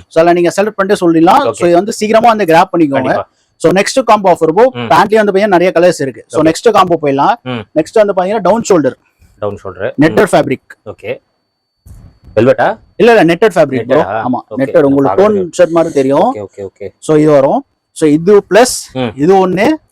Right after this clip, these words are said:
Speaker 1: மா-,
Speaker 2: சரி.
Speaker 1: நம்ம வந்து பேகி ஷர்ட் ஒண்ணு.
Speaker 2: ஆ.
Speaker 1: மாம் ஃபிட்.
Speaker 2: மாம் ஃபிட்டா? ஓகே, இது ட்ரெண்ட். ம்.
Speaker 1: பிளெயின்,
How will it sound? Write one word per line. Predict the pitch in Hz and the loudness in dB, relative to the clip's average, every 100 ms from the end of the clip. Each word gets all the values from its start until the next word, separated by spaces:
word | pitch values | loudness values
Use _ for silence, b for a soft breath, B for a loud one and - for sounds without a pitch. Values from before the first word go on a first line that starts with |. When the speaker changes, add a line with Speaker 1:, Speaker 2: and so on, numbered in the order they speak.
| 139 | -2
Speaker 1:
மா-, | 151 | 0
Speaker 2:
சரி. | 147 147 139 | 0 -2 -2
Speaker 1:
நம்ம | 139 151 | 0 0
வந்து | 160 208 | 0 0
பேகி | 160 196 202 180 | 2 2 0 -2
ஷர்ட் | 151 147 | -2 -2
ஒண்ணு. | 156 196 190 | -2 -2 -2
Speaker 2:
ஆ. | 110 95 _ _ _ _ _ _ _ _ _ _ _ _ _ _ _ _ - - - _ _ _ - | -4 -6 _ _ _ _ _ _ _ _ _ _ _ _ _ _ _ _ -20 -20 -20 _ _ _ 0
Speaker 1:
மாம் | 151 208 | 2 2
ஃபிட். | - 147 - _ _ | 2 -2 -4 _ _
Speaker 2:
மாம் | 107 113 | -8 -6
ஃபிட்டா? | - - 101 98 _ _ _ _ _ - | -4 -2 0 -2 _ _ _ _ _ -12
ஓகே, | 92 95 | -8 -6
இது | 95 - | -6 0
ட்ரெண்ட். | 110 110 - _ - | 2 2 0 _ -12
ம். | 110 101 - | -10 -8 -2
Speaker 1:
பிளெயின், | 165 208 | 0 2